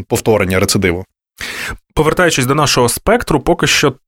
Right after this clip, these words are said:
Speaker 2: ми проговорили лише про один його пункт. Це
Speaker 1: Так.
Speaker 2: те, що я буду простими словами називати фобії. Це ось арахнофобія, про яку ми говорили, це в тому числі, коли люди бояться висоти, це теж трапляється
Speaker 1: Висоти,
Speaker 2: часто.
Speaker 1: темряви, так.
Speaker 2: Потім люди в альпінізм ідуть, звісно, ну не всі, але деякі.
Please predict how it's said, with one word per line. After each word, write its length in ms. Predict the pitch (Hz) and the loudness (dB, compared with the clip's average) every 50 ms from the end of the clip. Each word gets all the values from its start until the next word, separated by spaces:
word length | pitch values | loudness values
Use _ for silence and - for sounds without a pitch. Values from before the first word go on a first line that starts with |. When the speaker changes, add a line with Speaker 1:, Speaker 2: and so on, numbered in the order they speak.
| _ - | _ -2
Speaker 2:
ми 360 | - 123 123 127 143 170 185 | 2 2 4 4 4 2 2
проговорили 640 | - 147 131 117 127 127 135 131 151 170 160 127 120 - | 2 2 2 2 2 2 2 2 2 2 2 2 0 0
лише 300 | 123 120 123 - - 147 | 2 2 2 2 2 0
про 220 | 120 - - 127 120 | 0 2 2 2 2
один 320 | - 127 127 139 139 120 | 2 2 2 2 2 2
його 240 | 110 107 92 107 104 | 2 2 2 2 0
пункт. 380 | - - 233 294 285 - - | 0 2 2 2 2 0 -4
Це 200 | - - - 165 | -6 -2 2 2
Speaker 1:
Так. 120 | 165 - - | 4 4 4
Speaker 2:
те, 60 | 196 | 2
що 160 | 196 - - 147 | 2 2 2 2
я 200 | 131 143 139 135 | 2 4 2 2
буду 260 | 113 117 135 139 123 | 2 0 2 0 0
простими 380 | - - 123 - - 139 117 110 | 0 0 -2 0 0 0 0 2
словами 360 | - - 120 139 190 180 139 | 2 0 2 2 2 2 2
називати 440 | 123 110 92 - 110 143 135 - 120 | 2 2 2 2 2 2 2 0 -2
фобії. 480 | - - 143 143 98 82 87 82 80 | -2 2 2 2 2 2 0 0 0
Це 400 | 78 - - - 151 147 143 131 | -2 -2 0 2 4 4 4 2
ось 420 | - - 117 117 110 - - - - - | 2 2 2 0 0 0 -2 -2 -2 -2
арахнофобія, 560 | 107 117 107 - 117 - - 240 214 208 185 | 0 0 0 0 0 2 2 2 2 2 2
про 120 | - 156 | 2 2
яку 140 | 151 - 156 | 2 2 2
ми 100 | 147 127 | 0 2
говорили, 280 | 117 135 139 135 127 117 | 2 4 4 4 4 4
це 100 | - 135 | 2 0
в 60 | 117 | 0
тому 220 | - 143 160 135 | 0 2 2 2
числі, 380 | - - - - - 139 131 123 | 2 0 0 0 2 2 2 2
коли 260 | - - 127 127 127 | 2 2 2 2 4
люди 200 | 120 127 117 107 | 4 2 2 2
бояться 380 | 95 110 117 113 98 - - 98 | 4 4 2 2 2 0 0 0
висоти, 360 | 95 101 - 147 - 285 240 | 0 0 0 0 2 2 2
це 140 | - - 127 | 2 2 0
теж 200 | - 117 - - | 2 0 -2 -2
трапляється 520 | - - - 117 110 104 98 - - 107 - - | -4 -2 0 2 2 2 0 0 -2 -2 0 0
Speaker 1:
Висоти, 360 | - - - 196 - - 190 | 0 2 2 2 2 2 2
Speaker 2:
часто. 200 | 160 156 147 151 | 2 2 2 2
Speaker 1:
темряви, 300 | 139 135 127 113 113 110 | 2 0 0 2 0 0
так. 220 | 101 - 107 104 - | 2 2 0 2 2
Speaker 2:
Потім 300 | 165 156 151 147 131 127 | 0 0 2 2 2 2
люди 160 | 127 123 120 | 2 4 4
в 60 | 113 | 4
альпінізм 480 | 113 113 117 151 170 233 247 190 180 165 | 2 2 2 2 4 4 4 4 4 2
ідуть, 220 | 156 147 147 139 | 4 2 2 2
звісно, 460 | 127 123 120 131 131 117 - - 127 120 | 2 0 2 2 2 2 2 0 0 2
ну 120 | 135 147 | 2 2
не 100 | 123 117 | 2 2
всі, 260 | 110 - - 160 151 | 0 0 0 2 4
але 220 | 123 101 101 104 98 | 4 4 4 4 4
деякі. 460 | 98 104 98 92 92 87 - - | 4 4 4 4 2 2 0 -2